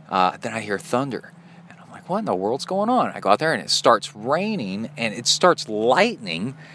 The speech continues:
outside. And then I find out, 'cause I'm kinda following on the, uh, on Slow Twitch and also on a Twitter feed, uh,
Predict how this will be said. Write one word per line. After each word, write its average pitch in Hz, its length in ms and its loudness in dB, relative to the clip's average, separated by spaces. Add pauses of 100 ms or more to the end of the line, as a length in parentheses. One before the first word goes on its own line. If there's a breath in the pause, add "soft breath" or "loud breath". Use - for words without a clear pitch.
(100)
outside. 104 640 6 (300 soft breath)
And 120 220 2
then 175 340 6
I 127 220 2
find 131 340 2
out, 135 380 6
'cause - 140 -10
I'm 104 100 -8
kinda 113 200 2
following 107 420 2
on 92 180 -2
the, 82 280 -6
uh, 78 340 -2
on 82 240 -6
Slow 131 260 6
Twitch 127 420 2
and 104 60 -6
also 95 300 2
on 87 120 0
a 80 60 -6
Twitter 123 300 2
feed, 135 380 -4 (920 loud breath)
uh, 117 380 4